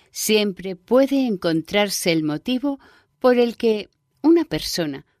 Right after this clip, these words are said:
o un grupo de personas se entregan fervorosa y confiadamente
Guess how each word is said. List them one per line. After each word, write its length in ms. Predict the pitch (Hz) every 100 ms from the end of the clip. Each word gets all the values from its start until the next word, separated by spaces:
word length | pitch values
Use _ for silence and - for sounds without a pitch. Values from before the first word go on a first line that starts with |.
| _
o 120 | - 151
un 240 | 180 156
grupo 380 | 180 233 - 190
de 140 | 185
personas 720 | 175 170 - 262 269 262 247 - - _
se 280 | - - 208
entregan 680 | 175 175 226 240 202 170 170
fervorosa 880 | - 208 175 160 175 254 262 -
y 60 | 196
confiadamente 1200 | 190 180 - 156 170 226 202 190 165 165 165 160